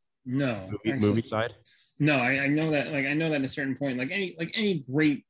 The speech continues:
Speaker 1: and the Shaw brothers were around for a long time, probably the longest running um, Chinese, um, you know,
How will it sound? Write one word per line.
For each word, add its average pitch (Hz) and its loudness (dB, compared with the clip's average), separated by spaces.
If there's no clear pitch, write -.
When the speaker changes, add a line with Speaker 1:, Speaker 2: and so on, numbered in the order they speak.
Speaker 1:
and 117 -8
the 113 -6
Shaw 135 -2
brothers 127 -2
were 117 -4
around 117 -4
for 123 -4
a 117 -2
long 123 0
time, 127 0
probably 120 0
the 117 -10
longest 127 -2
running 120 -2
um, 110 -4
Chinese, 120 -2
um, 104 -10
you 120 -8
know, 107 -12